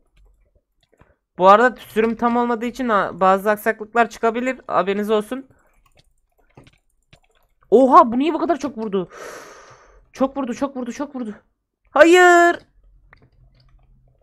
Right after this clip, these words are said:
Evet arkadaşlar, gerçekçi hareketler modu da böyle. Ben gerçekten çok sevdim. Gerçekten çok hoş oynanış biçiminden vesaire.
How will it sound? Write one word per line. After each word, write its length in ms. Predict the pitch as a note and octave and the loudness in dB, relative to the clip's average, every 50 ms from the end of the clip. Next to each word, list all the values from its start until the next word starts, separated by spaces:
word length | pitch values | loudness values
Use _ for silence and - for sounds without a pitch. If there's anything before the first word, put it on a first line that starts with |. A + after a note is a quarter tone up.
| _ _ _ _ _ _ _ - | _ _ _ _ _ _ _ 0
Evet 260 | D#3 G#3+ A3+ A3 A#3 | 2 2 4 4 2
arkadaşlar, 460 | A#3 G3+ G3 A#3+ B3 A#3 A3 - F#3+ | 0 0 0 -2 -2 -2 -2 -2 -4
gerçekçi 560 | F3 D#3 E3+ F3 F3 E3+ - G#3+ - - A3+ A3+ | 0 2 4 4 4 2 -2 -10 -6 -2 0 0
hareketler 460 | G#3+ G#3 G#3+ G#3+ G3+ - F#3+ A3 G#3 | 0 0 -2 -6 -4 0 0 0 0
modu 340 | G#3 G3+ G3 F3+ E3 E3 F3+ | 0 -2 -4 -6 -6 -4 -4
da 180 | G#3 F#3+ E3 | -4 -4 -2
böyle. 340 | E3+ F#3 F#3 F3+ F3 E3 D#3 | -2 -2 0 0 -2 0 2
Ben 160 | F3 F#3 G3 | 4 4 4
gerçekten 640 | G3 F#3 E3+ G3 G3+ G3 - - F3 - F3 E3+ F3 | 2 2 2 2 2 2 0 -8 -8 -4 -4 -4 -4
çok 240 | E3+ - F3 E3+ E3 | -4 -4 -4 -4 -4
sevdim. 460 | - - D3+ C#3 C3+ C3 C#3 C#3+ D3 | -6 -4 -4 -4 -4 -4 -8 -8 -4
Gerçekten 560 | C#3+ D#3 D#3 D#3+ D#3 - D3 C#3+ - D#3 D#3 D#3 | 0 2 2 2 0 -4 -10 -6 -4 -4 -4 -4
çok 280 | - - E3+ D3+ - | -6 -6 -6 -4 -4
hoş 180 | D3+ C#3+ C#3+ - | -6 -8 -6 -8
oynanış 480 | - D3 D3+ C#3+ C#3 C#3 C#3 C#3 - | -8 -8 -8 -6 -8 -8 -10 -12 -14
biçiminden 540 | C#3 C#3 - - C3+ C3 B2+ C3 B2+ B2 B2+ | -18 -16 -14 -14 -14 -12 -10 -10 -10 -8 -8
vesaire. 500 | C3+ C#3+ C#3 - - C#3+ C#3 C#3+ F3+ G#3 | -8 -10 -8 -6 -6 -6 -4 -6 -8 -10